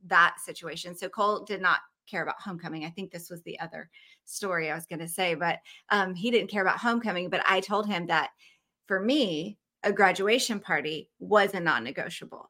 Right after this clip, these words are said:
So that is going to happen. We're gonna have all the family. And so that, you know, it's a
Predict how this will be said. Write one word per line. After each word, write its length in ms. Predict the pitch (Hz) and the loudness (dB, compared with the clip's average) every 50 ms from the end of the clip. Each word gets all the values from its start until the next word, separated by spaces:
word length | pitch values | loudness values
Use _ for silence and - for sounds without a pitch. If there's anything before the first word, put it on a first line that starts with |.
| _ _ | _ _
So 220 | - - - 180 180 | -8 0 0 2 6
that 200 | 185 175 180 220 | 8 8 8 8
is 140 | 277 269 - | 4 2 4
going 240 | 240 220 214 240 | 2 4 4 2
to 80 | 262 269 | 0 -2
happen. 500 | - - 170 165 165 - 170 175 185 190 202 | 6 6 6 6 6 0 -4 -4 -4 -8 -6
We're 100 | 190 180 | -6 -4
gonna 240 | 165 190 185 190 190 | -2 0 0 0 2
have 200 | 180 202 190 185 | 4 4 6 6
all 120 | 175 170 175 | 6 4 4
the 120 | 226 262 | 2 -2
family. 560 | - - 190 175 170 165 165 165 190 202 - | 0 2 2 2 2 2 0 0 0 0 0
And 140 | - 214 208 | -2 -4 0
so 160 | - 214 208 | 2 4 8
that, 240 | 214 214 214 208 214 - | 10 10 10 8 8 6
you 100 | 220 202 | 6 8
know, 80 | 185 175 | 8 4
it's 160 | 180 175 - | 2 2 0
a 80 | 208 | -2